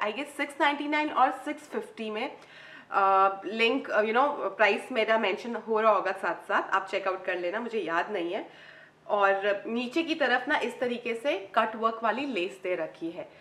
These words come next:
तो इसकी length बहुत अच्छी है इस कुर्ती की, और ये थोड़ी सी आप आराम से, मतलब, you know, festival season के अंदर भी आप morning के अंदर कोई day function में carry करना चाहो तो कह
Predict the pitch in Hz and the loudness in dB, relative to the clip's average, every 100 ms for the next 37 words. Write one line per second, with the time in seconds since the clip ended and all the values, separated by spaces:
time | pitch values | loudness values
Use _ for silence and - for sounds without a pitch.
0 | - - - - 415 240 277 330 302 196 | -20 -20 -16 -4 -4 -4 0 4 4 4
1 | 196 254 330 - - 185 190 208 220 220 | 4 4 2 -2 0 0 0 4 4 4
2 | 175 - 196 202 202 196 - - 175 - | -2 -4 -2 -2 -2 -4 -6 -6 -6 -6
3 | 170 - 214 214 285 330 - - - 202 | -10 -8 -10 -6 -6 -8 -16 -16 0 6
4 | 196 185 226 247 254 226 233 233 262 254 | 6 4 -2 -2 0 0 0 -6 -8 0
5 | - 208 208 - 214 214 240 - 262 233 | 4 4 2 2 6 6 4 0 -2 -2
6 | 240 233 240 277 - - 214 - 254 220 | -4 -6 0 -2 -2 0 0 0 -8 -2
7 | 240 247 240 269 226 233 240 247 226 226 | 0 0 -2 -8 -4 -4 -4 -4 -2 -4
8 | 220 233 226 226 196 190 214 214 240 220 | -4 0 0 2 0 0 -4 -4 -6 -4
9 | 220 233 202 196 220 214 220 233 226 175 | -4 -4 0 2 2 0 -6 -6 0 0
10 | 196 220 214 202 226 214 214 - 180 | 0 -2 -2 -4 0 0 0 -6 -6